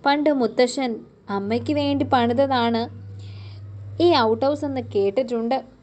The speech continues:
അമ്മയുടെ പ്രസവം കഴിഞ്ഞ് തന്നെയും കൊണ്ട് താമസിക്കാൻ ആയി മുത്തശ്ശൻ പണിതതാണിത്. പക്ഷേ നിർഭാഗ്യവശാൽ അമ്മയ്ക്ക് ആ വീട്ടിൽ താമസിക്കാൻ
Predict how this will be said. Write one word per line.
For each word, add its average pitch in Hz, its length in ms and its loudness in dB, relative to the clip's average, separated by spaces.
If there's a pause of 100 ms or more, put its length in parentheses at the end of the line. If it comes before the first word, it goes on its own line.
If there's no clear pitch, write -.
(720)
അമ്മയുടെ 196 460 4
പ്രസവം 240 580 0
കഴിഞ്ഞ് 240 480 0 (720)
തന്നെയും 294 540 2
കൊണ്ട് 247 240 2 (100)
താമസിക്കാൻ 226 720 -2 (1800)
ആയി 277 260 4
മുത്തശ്ശൻ 254 580 0
പണിതതാണിത്. 220 800 0 (500)
പക്ഷേ 285 300 -2 (160)
നിർഭാഗ്യവശാൽ 247 1000 0 (1500)
അമ്മയ്ക്ക് 277 460 2 (120)
ആ 247 180 0
വീട്ടിൽ 254 400 0
താമസിക്കാൻ 226 680 -2